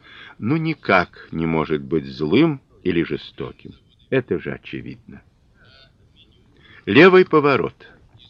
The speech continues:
Сергей Петрович Плещеев был в прекрасном расположении духа. Повод для этого сегодня был более чем веский. Прошла первая информация от сотрудника,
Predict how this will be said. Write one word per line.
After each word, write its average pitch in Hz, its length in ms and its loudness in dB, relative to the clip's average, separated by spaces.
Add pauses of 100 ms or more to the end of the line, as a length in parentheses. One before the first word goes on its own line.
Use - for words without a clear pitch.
(1200)
Сергей 147 320 2
Петрович 202 540 4
Плещеев 113 920 0 (120)
был 147 280 0
в - 100 -18
прекрасном 135 840 -2
расположении 85 760 -6
духа. 64 440 -14 (840)
Повод 196 360 6
для 123 140 2
этого 147 320 0
сегодня 120 440 0
был 113 200 2
более 90 460 4
чем 85 320 -6
веский. - 520 -12 (760)
Прошла 139 400 4
первая 170 380 4
информация 110 720 2
от - 120 -4
сотрудника, 107 880 -2